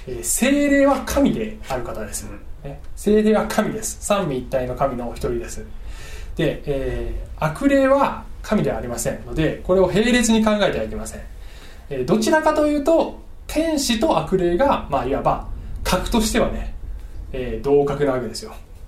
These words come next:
Speaker 1: で、えー、言うまでもなく、聖霊と天使が神サイド、悪霊が悪魔サイドですよね。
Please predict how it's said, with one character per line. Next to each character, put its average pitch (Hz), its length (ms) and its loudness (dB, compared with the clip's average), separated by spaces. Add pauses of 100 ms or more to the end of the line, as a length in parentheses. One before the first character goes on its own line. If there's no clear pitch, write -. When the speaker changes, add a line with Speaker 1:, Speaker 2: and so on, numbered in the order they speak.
(680)
Speaker 1:
で、 - 340 0
え 147 680 4 (260)
ー、 170 60 -6
言 180 60 6
う - 20 6
ま 185 80 4
で 185 60 4
も 151 100 2
な 120 120 -2
く、 110 240 -10
聖 220 380 2
霊 220 220 6
と 277 300 2
天 160 220 -2
使 151 160 -6
が 226 260 2 (300)
神 135 220 -6
サ 123 200 -4
イ 110 40 -8
ド、 117 220 -8 (280)
悪 - 200 -8
霊 135 160 -2
が 190 240 2 (720)
悪 - 180 -6
魔 120 100 -4
サ 113 120 -6
イ 107 40 -8
ド - 60 -14
で - 80 -14
す - 80 -8
よ 202 60 2
ね。 214 120 -8